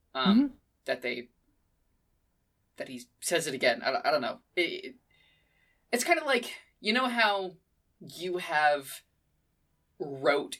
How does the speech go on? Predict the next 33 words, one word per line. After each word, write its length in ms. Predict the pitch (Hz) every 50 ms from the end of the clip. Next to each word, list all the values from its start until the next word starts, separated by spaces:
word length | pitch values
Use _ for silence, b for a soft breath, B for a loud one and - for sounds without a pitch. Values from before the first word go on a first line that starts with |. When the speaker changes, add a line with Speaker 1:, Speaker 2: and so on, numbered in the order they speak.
| _ -
Speaker 1:
answers 600 | 123 117 123 139 139 - 147 135 135 139 139 - -
to 140 | - 156
certain 300 | 151 - 160 139 131 139
questions 380 | 139 - 135 135 - 165 151 143
that 100 | 151 123
people 280 | - 147 135 - 135 117
ask 300 | 117 127 127 131 - -
you, 220 | 139 127 127 127 b b b b b
where 160 | - 156 165
Speaker 2:
Oh, 20 | 147
Speaker 1:
you 80 | 117 113
Speaker 2:
yeah. 40 | -
Speaker 1:
just 140 | 175 170 -
have, 220 | - 185 160 165
like, 180 | 175 165 160 160
a 60 | 147
little 240 | 143 160 160 151 143
spiel 460 | 139 - - - 143 139 143 139 139
for 260 | 139 - 151 143 139 139
this 180 | 139 147 139 -
particular 420 | - 160 131 147 135 131 139 135
question 360 | 131 - 135 135 - - 156
or 80 | 139 131
that 260 | 120 127 131 123 -
one. 320 | 123 127 131 131 131 127 - b b b b b
You 100 | 202 196
know, 60 | 190
you've 120 | 226 226
got 160 | - 254 240
your 120 | 220 226 214
F 200 | 214 214 - 220
A 100 | 196 170
Qs, 460 | 160 - 185 165 135 117 - - -